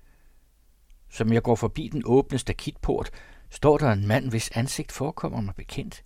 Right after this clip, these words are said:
uagtet et sortgråt, tykt skæg og et skummelt øjekast næsten forskrækkede mig. "Ja, du er også her," sagde han med et sært grin. Stokken faldt fra min hånd,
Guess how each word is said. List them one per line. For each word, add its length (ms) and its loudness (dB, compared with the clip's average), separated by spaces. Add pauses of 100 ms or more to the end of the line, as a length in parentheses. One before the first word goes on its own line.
(180)
uagtet 640 0
et 160 -10
sortgråt, 720 -2
tykt 300 -10
skæg 460 -4
og 80 -6
et 100 -10
skummelt 460 -2
øjekast 640 0
næsten 320 -4
forskrækkede 480 -4
mig. 140 -10 (1400)
"Ja, 120 4 (100)
du 140 8
er 80 8
også 200 4
her," 200 0 (720)
sagde 260 2
han 160 2
med 60 0
et 60 -2
sært 340 -4
grin. 300 -4 (1500)
Stokken 540 -2
faldt 280 -2
fra 140 -6
min 180 -6
hånd, 240 -8